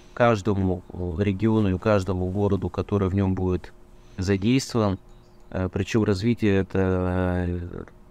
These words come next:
не слабое, не, не, не, не слабее, чем, например, комсомольские стройки пятьдесят лет назад, в результате которых, э, возник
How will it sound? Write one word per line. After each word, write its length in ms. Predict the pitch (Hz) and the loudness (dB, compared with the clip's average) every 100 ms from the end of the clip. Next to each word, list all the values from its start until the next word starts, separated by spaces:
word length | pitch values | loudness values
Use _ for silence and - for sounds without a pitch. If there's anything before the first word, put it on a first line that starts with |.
| - - | -18 -6
не 140 | 104 | -4
слабое, 680 | - 101 98 117 110 95 87 | -2 2 4 4 4 2 2
не, 300 | 90 98 95 | 0 2 0
не, 280 | 98 98 101 | 0 0 0
не, 300 | 98 104 - | 2 2 2
не 180 | 107 104 | 2 0
слабее, 540 | - 104 98 113 107 | 0 0 2 2 2
чем, 560 | - 92 87 85 82 80 | 0 -2 0 0 0 -2
например, 400 | 82 90 101 92 | -4 -2 0 0
комсомольские 720 | - - 95 95 87 - 80 | -2 0 2 2 0 -2 -4
стройки 540 | - 95 104 - 82 - - - - - | 0 0 0 0 -2 -4 -20 -20 -20 -6
пятьдесят 480 | - 95 - 95 87 | 0 0 2 2 2
лет 180 | 90 80 | -2 -2
назад, 420 | 85 80 104 113 - | -2 2 2 2 -2
в 120 | 82 | -2
результате 400 | 85 - 90 - | -2 -2 -2 -2
которых, 600 | - 80 92 87 82 - - - - - - - | -2 0 0 0 0 -4 -20 -20 -20 -20 -20 -18
э, 280 | - 50 55 | -12 -8 -6
возник 600 | 71 90 87 95 85 - | 0 2 2 0 -2 -6